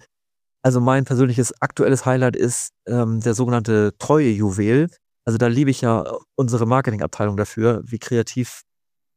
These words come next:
die gewesen sind dabei bei dem Thema. Was heißt hier Treuejuwel? Jetzt komme ich wieder zu Ihnen, mache ich wieder Ihr Beispiel. Sie haben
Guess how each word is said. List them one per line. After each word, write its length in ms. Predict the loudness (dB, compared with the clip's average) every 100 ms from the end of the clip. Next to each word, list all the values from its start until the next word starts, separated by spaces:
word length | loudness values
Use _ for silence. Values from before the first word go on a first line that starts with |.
| -2
die 80 | 2
gewesen 320 | 4 2 2
sind 200 | 0 0
dabei 380 | 2 2 2 0 -6 -10 0
bei 80 |
dem 120 | 0 0
Thema. 360 | -2 0 -2 -4 -10 -6
Was 160 | -2
heißt 240 | 0 0 -2
hier 140 | -4
Treuejuwel? 840 | 2 4 6 4 2 0 2 2 0 _ -6
Jetzt 160 | -6
komme 180 | -4 -2
ich 80 | 0
wieder 160 | 0 0
zu 120 | -2
Ihnen, 260 | 0 0
mache 160 | 0 -2
ich 120 | -2
wieder 120 | 0
Ihr 220 | 2 2 2
Beispiel. 480 | 0 -2 -2 -2
Sie 160 | 0 0
haben 260 | 0 0